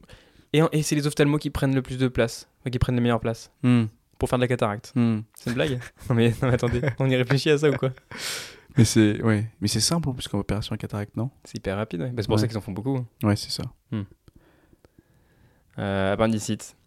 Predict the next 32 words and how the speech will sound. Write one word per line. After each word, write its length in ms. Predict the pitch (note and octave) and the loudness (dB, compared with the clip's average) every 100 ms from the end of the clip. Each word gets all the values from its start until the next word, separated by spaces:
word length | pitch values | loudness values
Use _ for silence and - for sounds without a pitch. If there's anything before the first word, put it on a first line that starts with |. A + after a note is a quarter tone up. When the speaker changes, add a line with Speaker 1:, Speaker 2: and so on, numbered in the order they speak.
| _ - | _ -10
Speaker 1:
ok. 220 | G2 G2+ G2+ _ - - - | -6 -4 -4 _ -20 -12 -2
Speaker 2:
Quatrième 320 | A#2 - A#2 | 0 2 2
position 340 | A#2+ A2+ - | 2 0 -2
maintenant. 260 | A2+ G2 G2 - - - - - _ _ _ _ - | -2 -2 -4 -8 -20 -20 -20 -20 _ _ _ _ -10
On 20 | |
fait 80 | A#2 | -6
le 60 | G2+ | -4
top 160 | G#2 | -4
cinq, 260 | - G#2 - | -2 -4 -6
là. 80 | A#2 _ _ _ _ _ _ _ _ _ _ - _ _ - | -14 _ _ _ _ _ _ _ _ _ _ -20 _ _ -8
Speaker 1:
L'O 140 | A#2 | 2
R 180 | A#2+ C#3 | 4 4
L, 100 | E3 | 2
il 60 | A#2+ | 2
y 40 | |
a 20 | |
un 60 | A2+ | 0
peu 100 | A#2 | 0
d'O 180 | A#2 C3 | 2 2
R 60 | F3 | 2
L, 80 | |
non ? 140 | F3 F3 _ _ _ _ - - _ - | 0 -2 _ _ _ _ -20 -20 _ -6
Pas 100 | A2+ | -4
d'O 140 | A2 | -4
R 60 | D3 | -4
L ? 80 | E3 _ _ _ _ _ _ | -10 _ _ _ _ _ _
Speaker 2:
Non. 180 | C#3 C#3+ - _ _ _ - | -6 -6 -10 _ _ _ -14
Speaker 1:
Ah 140 | F3 | -12
ouais. 120 | E3+ D#3+ _ _ _ _ _ _ _ _ _ _ _ _ _ - - - | -12 -16 _ _ _ _ _ _ _ _ _ _ _ _ _ -20 -20 -20
Speaker 2:
Quelque 200 | - - | -10 0
chose 180 | B2+ - | 0 0
qui, 260 | - - | -8 -20